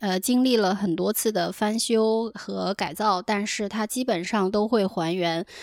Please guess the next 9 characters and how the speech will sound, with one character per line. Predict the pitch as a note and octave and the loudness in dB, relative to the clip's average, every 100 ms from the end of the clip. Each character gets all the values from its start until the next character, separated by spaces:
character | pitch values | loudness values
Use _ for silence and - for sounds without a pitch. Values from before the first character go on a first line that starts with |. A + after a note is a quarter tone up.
| - | -10
最 | - A3 | 0 2
初， | F#3 - F#3+ F#3 G3 - - - | 2 0 0 0 -2 -8 -20 -8
呃， | D#3 D#3 D3+ D3 D#3 | -6 -4 -6 -6 -6
开 | - G3+ | -4 -2
发 | F#3 | -2
商 | F#3+ G3 F3+ F3+ F#3 | 0 0 0 2 0
或 | F#3+ G3+ | -2 -4
者 | F#3 | -6
是， | - F#3 D#3 A#2+ G2+ | -6 -6 -4 -4 -8